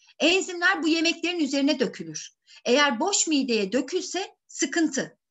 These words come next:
Sürekli aç karnına tonlarca kola içseniz mideniz delinir. Aynı mantık. Tamam mıdır? O zaman bu ne yapıyormuş? Zaman kazandırıyor. Bu olay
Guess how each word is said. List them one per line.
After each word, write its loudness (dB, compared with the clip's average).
Sürekli 0
aç 0
karnına 2
tonlarca 2
kola 0
içseniz -2
mideniz 2
delinir. -6
Aynı 2
mantık. -6
Tamam 2
mıdır? -4
O 2
zaman 2
bu 4
ne 8
yapıyormuş? 2
Zaman 4
kazandırıyor. -4
Bu 2
olay 2